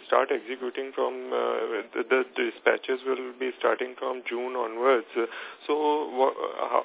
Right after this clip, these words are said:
what would be the incremental addition to the, our top line from the new orders for next fiscal? Because, uh, I believe there will be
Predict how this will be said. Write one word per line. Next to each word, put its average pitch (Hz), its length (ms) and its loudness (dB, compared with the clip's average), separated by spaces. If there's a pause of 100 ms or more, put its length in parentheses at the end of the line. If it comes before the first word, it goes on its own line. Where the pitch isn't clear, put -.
(140)
what 143 320 2
would 202 160 -4
be 196 100 -4
the 190 240 0
incremental 143 680 -2
addition 143 440 -4
to 147 180 -6
the, - 140 -2
our 135 100 2
top 117 300 -4
line 135 240 -2 (340)
from 139 180 0
the 160 80 4
new 135 280 -4 (160)
orders 117 380 2 (460)
for 139 220 6
next 127 320 2
fiscal? 107 500 2 (460)
Because, 156 280 8 (120)
uh, 131 240 8
I 135 80 6
believe 160 260 -4
there 135 440 6
will 147 260 -4
be 160 100 0